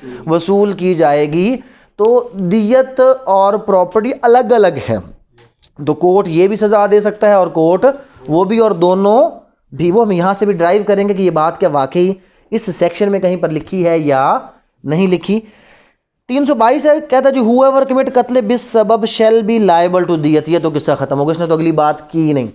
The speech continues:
कि जिसने कत्ल बिस सबब किया उसकी सज़ा सिर्फ क्या है? दियत। और दियत के किस्सा कहानियाँ कहाँ पर हैं? तीन सौ तेईस में डिफाइंड है। तीन सौ तेईस फिर आगे कहता है कि दियत क्या है? वो कहता है कि जनाब,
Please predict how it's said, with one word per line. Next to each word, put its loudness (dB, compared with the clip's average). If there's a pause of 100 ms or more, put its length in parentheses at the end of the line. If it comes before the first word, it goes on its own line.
(400)
कि -6
जिसने -4
कत्ल -2
बिस -4
सबब -2
किया 2
उसकी -4
सज़ा 0
सिर्फ -4
क्या 2
है? 2 (420)
दियत। -2 (200)
और 0
दियत -2
के -4
किस्सा -2
कहानियाँ 0
कहाँ 0
पर 0
हैं? 0
तीन -2
सौ -2
तेईस -2
में 0
डिफाइंड -4
है। -6 (480)
तीन 0
सौ 0
तेईस 0
फिर 0
आगे 2
कहता 2
है 0
कि 0
दियत 0
क्या 2
है? 4
वो 2
कहता 2
है 0
कि 2
जनाब, 2